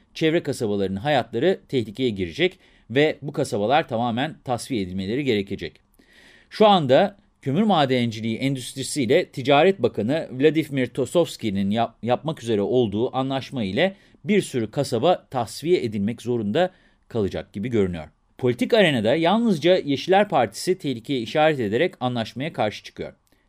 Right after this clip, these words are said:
Diğer partiler ise sadece üç şey öneriyor. Ülkede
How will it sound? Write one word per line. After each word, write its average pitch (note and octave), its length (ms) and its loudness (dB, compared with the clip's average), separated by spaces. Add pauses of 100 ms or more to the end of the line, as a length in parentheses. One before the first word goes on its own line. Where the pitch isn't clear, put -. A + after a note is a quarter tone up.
Diğer C3 240 2
partiler F#2 400 -6
ise D#3+ 320 -2 (220)
sadece B2+ 520 2
üç B2+ 300 -8
şey F2 120 -6
öneriyor. E2+ 520 -10 (600)
Ülkede C3+ 520 2